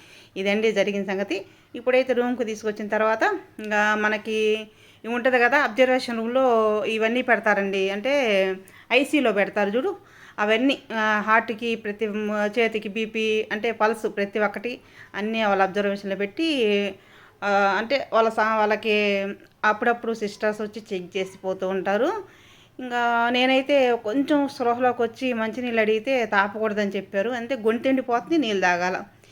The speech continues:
ఇంకా సెలైన్లు ఆపరేషన్ చేసిన కాడి నుంచి మళ్ళా రోజు మేడం గారు వచ్చి చూసేదాకా సెలైన్లు పెడతానే ఉన్నారండి.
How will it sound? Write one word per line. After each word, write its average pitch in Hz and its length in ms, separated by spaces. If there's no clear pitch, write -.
ఇంకా 240 140
సెలైన్లు 262 480
ఆపరేషన్ 233 600
చేసిన 226 280
కాడి 220 260
నుంచి 277 460
మళ్ళా 220 320
రోజు 254 420
మేడం 226 520
గారు 233 160
వచ్చి 220 220
చూసేదాకా 214 460
సెలైన్లు 220 440
పెడతానే 202 400
ఉన్నారండి. 190 540